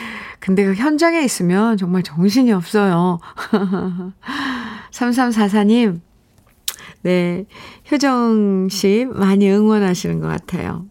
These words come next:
아버-, 아-, 아버님으로서. 네. 잘 해낼 거예요. 멋져요. 현장에서 스태프들 뛰는 거 보면 멋지거든요. 예.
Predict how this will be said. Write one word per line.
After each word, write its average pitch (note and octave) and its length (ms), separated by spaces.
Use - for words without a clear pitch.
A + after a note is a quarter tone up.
아버-, E3+ 360
아-, F3+ 200
아버님으로서. E3 1080
네. E3+ 420
잘 E3+ 300
해낼 G#3 320
거예요. E3 640
멋져요. F#3 680
현장에서 G#3+ 720
스태프들 - 420
뛰는 A#3 280
거 A3+ 80
보면 G3+ 540
멋지거든요. F#3 800
예. G#3 500